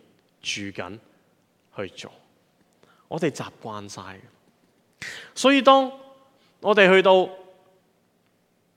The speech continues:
認識耶穌基督，耶穌基督話：「我俾咗新生命你啦，跟隨我啦。」當我哋想跟隨佢嘅時候，我哋就發覺我哋成日自己呢，係唔係好，點啊？唔係好習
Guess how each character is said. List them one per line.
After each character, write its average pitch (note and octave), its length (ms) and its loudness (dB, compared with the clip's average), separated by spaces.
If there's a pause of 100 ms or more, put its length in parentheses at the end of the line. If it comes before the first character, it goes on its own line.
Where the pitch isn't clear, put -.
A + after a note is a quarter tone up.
(800)
認 C#3 200 -8
識 - 140 -10
耶 G#2 140 -10
穌 - 160 -14
基 C3+ 180 -10
督， C3+ 120 -12 (640)
耶 C3+ 140 0
穌 A3 180 0
基 A3+ 100 0
督 G#3 100 -2
話： C3+ 240 0 (260)
「我 G#3 120 0
俾 B3+ 160 4
咗 B3 60 8
新 B3 180 0
生 B3 180 0
命 G3+ 120 2
你 F3+ 140 4
啦， F#3+ 260 6 (600)
跟 A3 220 0
隨 C#3+ 220 -4
我 B2+ 140 -2
啦。」 F3+ 240 0 (440)
當 C4+ 200 0
我 A#3+ 140 4
哋 F#3 100 4
想 F3+ 240 0
跟 A#3 160 4
隨 E3 80 -4
佢 B2+ 160 0
嘅 D3 100 -2
時 B2+ 180 -4
候， G#2 80 -2
我 A#2+ 140 0
哋 B2 140 -4
就 A#2+ 100 -4
發 A2+ 180 -2
覺 A#2 120 -8
我 A2 120 -8
哋 G2+ 180 -10
成 F#2 120 -12
日 F2 140 -18
自 G#2+ 180 -14
己 A2+ 120 -6
呢， E3 120 -4 (380)
係 A#2 180 2 (1000)
唔 E3+ 80 -10
係 C3+ 380 0
好， A3 60 -4 (460)
點 D#3 140 -6
啊？ - 160 -10 (200)
唔 C#3+ 100 -12
係 D3 80 -4
好 E3+ 120 0
習 D#3+ 320 0